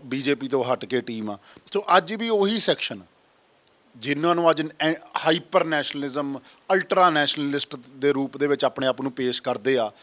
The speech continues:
ਔਰ ਜਦ ਕਿ art and culture ਦੇ ਉੱਤੇ ਮਨਦੀਪ ਬਾਈ, ਅ, ਨਾ ਕੋਈ ਪਾਬੰਦੀਆਂ ਹੁੰਦੀਆਂ ਨਹੀਂ ਆ, ਆਰਟ ਕੋਈ ਬਾਉਂਡਰੀਆਂ ਨਹੀਂ ਹੁੰਦੀਆਂ।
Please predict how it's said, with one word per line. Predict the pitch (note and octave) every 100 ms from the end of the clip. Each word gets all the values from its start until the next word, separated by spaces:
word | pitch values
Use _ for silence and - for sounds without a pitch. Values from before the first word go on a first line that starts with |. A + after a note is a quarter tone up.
| - -
ਔਰ | G3
ਜਦ | G3+ F#3+ F#3
ਕਿ | G3 A3+ A3 - _ _ - G3 G#3+
art | A#3+
and | A#3+ A3+
culture | F#3+ - F#3+
ਦੇ | F3+
ਉੱਤੇ | F#3+ G3
ਮਨਦੀਪ | F#3 E3 E3+
ਬਾਈ, | G3 G#3 C#3 D#3 D3+
ਅ, | D3+
ਨਾ | F#3+ F#3+
ਕੋਈ | - E3 E3
ਪਾਬੰਦੀਆਂ | D#3+ C3 C3+ C#3+ D3
ਹੁੰਦੀਆਂ | C#3+ B2+ G#2+ G#2+ G2+
ਨਹੀਂ | F#2 F#2+
ਆ, | F#2 -
ਆਰਟ | A#2 B2+ C3 C#3
ਕੋਈ | C3 C3+ C3+
ਬਾਉਂਡਰੀਆਂ | A#2+ A2+ A2+ A#2+ A#2
ਨਹੀਂ | A2 B2+
ਹੁੰਦੀਆਂ। | G#2+ F#2+ F#2